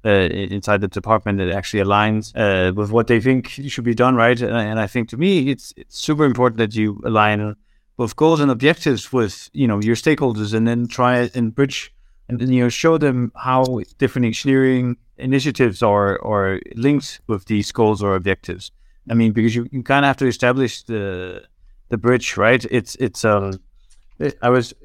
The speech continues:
when I was thinking about it, it's like, okay, so for instance, why, why do we have to upgrade the system or,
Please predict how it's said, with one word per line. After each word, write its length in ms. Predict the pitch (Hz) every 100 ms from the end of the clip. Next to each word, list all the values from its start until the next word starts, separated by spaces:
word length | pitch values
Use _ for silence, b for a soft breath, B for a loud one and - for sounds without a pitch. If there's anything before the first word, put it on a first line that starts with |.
| - _ -
when 140 | 135 143
I 80 |
was 140 | 151 143
thinking 260 | 143 135
about 220 | 131 123 120
it, 40 |
it's 100 | 113
like, 160 | 117 113
okay, 400 | 120 127 120 120 131
so 340 | - 123 117
for 160 | 113 139
instance, 320 | 135 127 110
why, 240 | 123 127
why 240 | 101 123 135
do 80 | 127
we 160 | 123
have 180 | 120 113
to 120 | 127
upgrade 340 | 113 113 120 107
the 80 | 101
system 460 | 127 113 - 101
or, 220 | 90 -